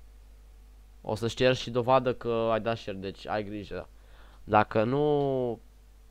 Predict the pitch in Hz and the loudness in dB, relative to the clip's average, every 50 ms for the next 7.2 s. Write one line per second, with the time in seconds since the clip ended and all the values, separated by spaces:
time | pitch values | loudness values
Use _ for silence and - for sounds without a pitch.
0 | - - - - 104 107 101 110 110 104 - - - 117 110 107 104 98 98 101 | -18 -10 -4 -2 -2 2 2 2 2 0 -2 -6 -4 -2 -2 0 0 -2 -2 -4
1 | 104 113 127 - - - 120 117 113 113 113 95 - - 123 120 117 110 104 110 | -2 -2 -4 -4 -6 -8 -6 -2 -2 -2 -2 -2 -2 0 2 2 2 2 0 0
2 | 117 113 110 104 - - 117 110 110 110 120 120 110 107 104 107 107 117 123 - | -2 -2 -2 -2 0 2 2 2 4 2 0 2 0 0 -2 -2 -6 -6 -6 -8
3 | - - - 110 110 - 104 90 98 104 110 110 - - - 95 - - 98 - | -8 -8 -6 -6 -6 -8 -10 -8 -4 -2 0 0 -2 -4 -10 -10 -10 -10 -10 -8
4 | - - 95 87 - - 69 65 - - - - - - - - - - - 101 | -8 -6 -8 -8 -10 -12 -14 -16 -18 -20 -20 -20 -20 -20 -20 -20 -20 -18 -14 -10
5 | 107 110 113 120 120 120 117 113 110 101 98 90 90 87 80 71 57 52 - - | -8 -6 -4 -4 -4 -4 -4 -4 -6 -6 -8 -10 -12 -12 -14 -16 -18 -20 -20 -20
6 | - - - - - - - - - - - 95 - - 104 98 95 95 85 80 | -20 -20 -20 -20 -20 -20 -20 -20 -16 -12 -12 -6 -2 0 0 0 -2 -4 -6 -8
7 | 73 78 - - | -10 -14 -18 -20